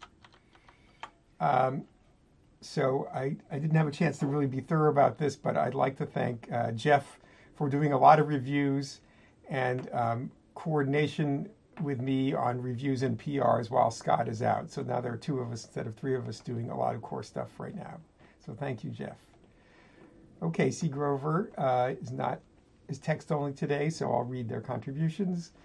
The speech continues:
Um, thanks to Foamy Guy for providing the core of a fun project and learning experience that will become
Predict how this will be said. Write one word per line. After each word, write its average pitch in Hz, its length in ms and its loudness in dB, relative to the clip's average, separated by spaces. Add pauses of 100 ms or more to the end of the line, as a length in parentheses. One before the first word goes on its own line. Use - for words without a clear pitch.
(360)
Um, 127 320 0 (140)
thanks 139 220 -2
to 160 100 -8
Foamy 170 320 4
Guy 160 320 8
for 151 180 -6
providing 127 520 2
the - 60 -6
core 139 540 -2 (300)
of 127 160 -2
a - 40 -2
fun 143 300 2
project 135 560 2 (300)
and 160 180 -4
learning 135 280 0
experience 123 640 -4
that 143 140 -2
will 135 80 -4
become 120 480 0